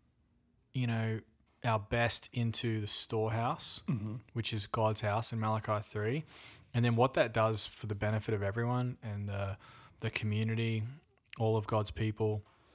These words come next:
Speaker 1: And so f-, on the one hand, yes, it was about, like, um, tithing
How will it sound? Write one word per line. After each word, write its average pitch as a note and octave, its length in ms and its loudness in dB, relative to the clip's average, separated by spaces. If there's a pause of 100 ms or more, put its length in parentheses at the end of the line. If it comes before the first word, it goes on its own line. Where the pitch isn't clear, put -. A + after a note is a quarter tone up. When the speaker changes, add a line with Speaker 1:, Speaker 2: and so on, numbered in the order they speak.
(760)
Speaker 1:
And B2+ 120 0
so B2 140 2
f-, A2+ 220 2
on B2 120 4
the A#2 60 4
one B2+ 180 6
hand, B2+ 240 0
yes, A#2 200 2
it - 60 -8
was A2+ 140 0
about, G#2+ 280 2
like, G#2+ 280 -4 (640)
um, G2 580 0 (760)
tithing A2 920 2